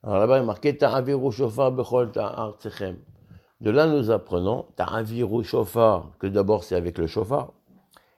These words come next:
Et deuxièmement, que Ta'aviru signifie que c'est un son long, continu. C'est une kia. Une kia avant, une kia après. Et là-bas aussi, il y a marqué une trois. Donc, nous avons trois teruot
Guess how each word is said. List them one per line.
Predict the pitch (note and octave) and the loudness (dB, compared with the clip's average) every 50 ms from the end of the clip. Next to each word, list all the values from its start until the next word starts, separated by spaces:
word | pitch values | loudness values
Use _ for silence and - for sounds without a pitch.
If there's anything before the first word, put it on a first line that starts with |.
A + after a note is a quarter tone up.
| _ _ - | _ _ -12
Et | E2+ | -8
deuxièmement, | D#2+ F2 G2+ G2+ G2+ A#2 A2+ A#2+ C3+ D3 D3 | -4 -2 -2 0 0 0 0 2 2 0 0
que | A2+ - B2 B2 B2 | 0 2 2 2 2
Ta'aviru | A#2+ - B2 A2 G2 B2 A2+ G2+ G#2+ A2 B2 D3+ | 0 0 0 0 2 0 0 2 2 2 2 2
signifie | - - B2+ A2+ A2+ A2 F#2+ G#2+ C3+ D3 C#3+ | 0 0 -2 -4 -4 -4 -4 -4 -6 -6 -2
que | - A#2 A#2+ C3 C#3 D3 - - - - - - _ _ _ _ _ _ _ _ | 2 4 4 4 4 4 0 -4 -14 -20 -20 -20 _ _ _ _ _ _ _ _
c'est | _ - A2 A2+ A2+ | _ 0 2 2 2
un | - A#2 A2 | 2 -2 -4
son | G#2 - C3 B2 A2 | -4 -4 -4 -2 -2
long, | A2 A2 A#2+ C3 C#3 C#3+ - - - B2+ - - | -2 -2 0 0 0 0 -2 -4 -10 -18 -18 -6
continu. | - - A#2+ A#2 - - G#2+ G#2 F#2+ F2+ E2+ D#2 | -2 -2 -2 0 0 -2 -2 0 0 -2 -2 -2
C'est | - - B2 | -2 -2 -2
une | - C3 B2+ A2+ - | 0 -2 -2 -4 -6
kia. | - A2 A2+ G2+ F2+ F2 - - _ - | -4 -2 -2 -2 -2 -4 -8 -14 _ -10
Une | - B2 B2+ | -8 -8 -8
kia | - - C#3 C#3+ C3+ A#2+ | -4 0 2 4 4 4
avant, | A2 A2 A2+ C3+ C#3+ C#3+ | 4 2 2 2 0 0
une | C#3 A2 | -2 -4
kia | - B2 B2+ B2 A#2 | -2 0 2 4 4
après. | A#2 G2 - - G#2 - - _ _ _ _ _ _ _ _ _ _ _ _ | 4 2 0 -6 -8 -8 -10 _ _ _ _ _ _ _ _ _ _ _ _
Et | - A#2+ | -2 0
là-bas | B2+ C3 D3 E3+ | 2 4 4 4
aussi, | F3 C#3 E3+ | 4 4 2
il | F#3 | 0
y | |
a | F3 | 0
marqué | D#3+ C#3 - - - D#3 E3 | 0 -4 -4 -2 0 0 0
une | E3 E3 - | 0 -2 -4
trois. | - - A#2 G#2 - - _ _ _ _ _ _ _ _ _ _ _ _ _ - - - _ - | -4 -4 -4 -4 -4 -8 _ _ _ _ _ _ _ _ _ _ _ _ _ -20 -20 -18 _ -12
Donc, | G2 F#2 - | -8 -6 -4
nous | C3 C3 A#2+ | -4 -2 0
avons | B2+ B2 A#2 A#2+ A2+ G2+ | 0 2 2 2 2 0
trois | - - - A2 B2 C3+ C3+ B2 | -2 -4 -2 2 4 4 4 2
teruot | A2 - - A2 G2 F2 F#2+ F#2+ F2+ F2+ G2 B2 - | 0 -2 -2 -4 -2 -2 -2 -4 -2 -2 -4 -4 -6